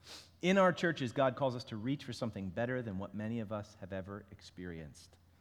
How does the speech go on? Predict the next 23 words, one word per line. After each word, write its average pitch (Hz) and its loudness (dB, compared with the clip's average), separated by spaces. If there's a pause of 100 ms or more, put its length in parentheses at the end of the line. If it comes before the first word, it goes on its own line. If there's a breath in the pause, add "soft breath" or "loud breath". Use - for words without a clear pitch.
(1200 soft breath)
What 120 -4
does 117 0
the 110 -8
gospel 98 -2
create 95 -6
in 107 -4
this 104 -8
present 95 -6
world 104 -8
that 90 -10
wasn't 101 -4 (120)
here 101 -6
before? 98 -8 (320 loud breath)
The 117 -6
gospel 143 0
does 117 -2
not 110 0
hang 117 0
in 101 -2
midair 117 2
as 104 -2
an 107 -4
abstraction. 120 -2